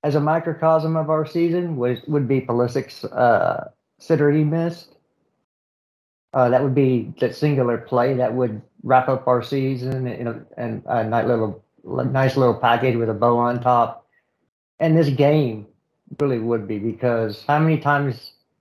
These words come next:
did we get the first goal lead and then didn't get the second, didn't get a third 'cause it didn't get a second, and we end up tying or, or losing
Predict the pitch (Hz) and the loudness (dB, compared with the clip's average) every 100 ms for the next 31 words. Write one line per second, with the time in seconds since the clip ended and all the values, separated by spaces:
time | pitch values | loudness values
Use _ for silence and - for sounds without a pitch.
0 | _ _ _ _ _ _ 135 120 131 139 | _ _ _ _ _ _ -2 0 0 -2
1 | - 143 131 - 131 127 123 117 127 139 | -2 -2 -2 -2 2 2 0 -2 -2 0
2 | 139 135 127 _ _ _ _ _ _ _ | 0 -4 -8 _ _ _ _ _ _ _
3 | - 123 120 123 123 120 113 107 _ _ | -12 -6 -2 -2 -2 -4 -6 -10 _ _
4 | _ _ _ _ _ _ _ _ _ _ | _ _ _ _ _ _ _ _ _ _
5 | _ _ 147 135 131 117 - 135 123 120 | _ _ 0 2 2 -2 -2 0 0 -6
6 | 107 - _ _ _ 143 135 123 107 - | -8 -20 _ _ _ 0 2 0 -2 0
7 | 127 123 120 123 107 107 123 120 107 - | 0 0 -2 -4 -4 -2 0 -2 -2 -2
8 | 139 117 110 - _ _ _ _ _ - | 0 0 -6 -12 _ _ _ _ _ -8
9 | 123 117 113 117 120 113 107 - - _ | -4 -4 -4 -4 -4 -2 -4 -4 -20 _
10 | _ - 135 123 113 107 101 - 117 107 | _ 0 2 2 -2 -4 -6 -6 -6 0
11 | 131 170 117 98 | 2 2 0 -6